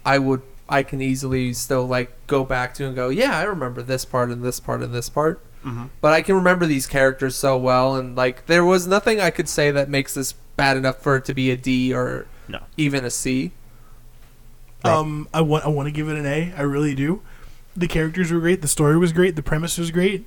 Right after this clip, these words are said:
Speaker 3: Little cinnamon bun anchor is fantastic. She,
Speaker 2: <laughs>
Speaker 3: she makes the show an S by herself. Um, but due to the fact of Marie's eyes being lopsided more times than one,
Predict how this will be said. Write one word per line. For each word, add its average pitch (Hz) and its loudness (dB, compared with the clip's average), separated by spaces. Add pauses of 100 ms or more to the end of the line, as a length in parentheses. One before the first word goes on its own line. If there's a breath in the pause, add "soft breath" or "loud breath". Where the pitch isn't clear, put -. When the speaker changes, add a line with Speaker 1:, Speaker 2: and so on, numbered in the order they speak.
Speaker 3:
Little 151 -2
cinnamon 165 0
bun 165 2
anchor 160 -2
is 127 -6
fantastic. 151 -2
She, 240 4 (120)
Speaker 2:
<laughs> 220 -4
Speaker 3:
she 233 2
makes 247 4
the 175 -2
show 156 0
an 147 0
S 165 -2
by 127 -2
herself. 135 -2 (460 loud breath)
Um, 143 2 (180)
but - 4 (240)
due 175 4
to 190 4
the 185 6
fact 170 2
of 151 -2
Marie's 156 4
eyes 147 4
being 147 -2
lopsided 139 0
more 135 0
times 151 0
than 143 2
one, 165 4